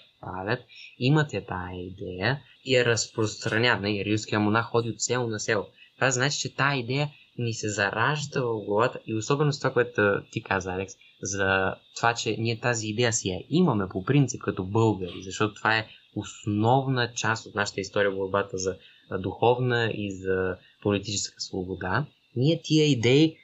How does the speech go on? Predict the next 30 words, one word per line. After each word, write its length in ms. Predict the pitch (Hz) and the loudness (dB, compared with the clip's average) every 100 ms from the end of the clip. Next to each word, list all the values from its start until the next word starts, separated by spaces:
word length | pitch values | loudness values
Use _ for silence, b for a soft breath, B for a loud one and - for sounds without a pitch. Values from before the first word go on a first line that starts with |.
| - | -6
а, 360 | - 110 - - - - - | 2 2 2 -2 -6 -10 -2
тя, 80 | - - | -2 0
тя 140 | - 143 | 2 4
става 320 | - 143 143 | 4 2 4
силна, 800 | - - - 113 123 147 175 180 | 2 -2 0 4 4 4 2 -2
много 500 | 117 113 123 151 143 | -2 2 4 4 2
по-силна 840 | 117 117 113 - 101 95 90 131 196 _ _ | 2 0 0 -2 0 0 0 -2 -4 _ _
и 100 | - | -8
когато 440 | - 120 131 190 214 | -4 0 0 2 0
Лазар 380 | 143 175 - 165 127 | -2 -4 -4 -6 -2
я 200 | 120 107 | -2 -2
взима 460 | 107 139 190 180 - | -2 2 2 2 0
и 120 | 120 | -2
я 100 | 104 | -2
продължава 720 | 110 107 95 92 156 226 156 | -2 0 0 2 0 0 0
практически, 560 | 110 - 139 190 185 190 | -2 -2 -2 -2 -2 0
ние 140 | 170 | 0
сме 120 | 185 | 0
като: 140 | 170 143 | 0 2
„Да, 220 | 127 135 | 2 2
давай, 360 | 113 113 98 - _ | 4 2 0 -8 _
давай, 500 | - 104 113 139 170 160 b | -6 2 4 4 2 -2 b
аз 180 | 110 117 | -4 -2
те 100 | 101 | -6
подкрепям 480 | 104 - 120 123 110 | -4 2 2 2 -6
напълно, 340 | 95 131 147 | -6 -2 -2
няма 240 | 135 127 127 | -2 -4 -6
абсолютно 420 | - 123 135 120 | -6 -4 -4 -4
никакъв 340 | 113 113 - | -2 -4 -6
проблем.“ 240 | - 95 | -8 -8